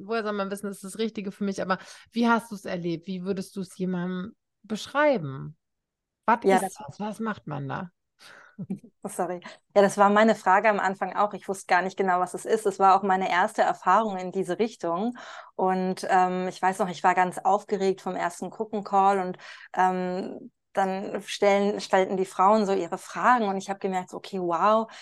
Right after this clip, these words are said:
Speaker 2: äh, das ist auch eine Frage von mir. Ah ja, das interessiert mich auch. Also im ersten Call habe ich meine eigenen Fragen erstmal gar nicht stellen müssen, weil ich so viel mitgelernt hab,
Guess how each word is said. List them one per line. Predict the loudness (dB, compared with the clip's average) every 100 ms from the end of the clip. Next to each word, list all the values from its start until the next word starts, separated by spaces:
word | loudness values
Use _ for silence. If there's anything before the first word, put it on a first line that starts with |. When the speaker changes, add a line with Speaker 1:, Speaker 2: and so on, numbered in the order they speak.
| -20 -2
Speaker 2:
äh, | 2 2 2
das | -2 -4
ist | -2 0
auch | 0
eine | 0
Frage | 0 2 2 0
von | -4 -2
mir. | 0 0
Ah | 0
ja, | 0 2
das | 2 2
interessiert | -2 0 0 0 0
mich | -2 4
auch. | 8 10 8 4 -16 -10 0
Also | 4 4
im | 4 0
ersten | 2 2 0 -4
Call | 0 -2
habe | 0 -4
ich |
meine | 0 0
eigenen | 2 2 0
Fragen | -2 0 0 -2
erstmal | 0 0 2 2
gar | 2 2
nicht | -2 -4 -6
stellen | 0 0 0 -2
müssen, | -2 -2 -2 2
weil | 2 2
ich | 0 -4
so | -2 -2
viel | -2 -2
mitgelernt | -2 -2 -2 0 -4 0
hab, | 0 0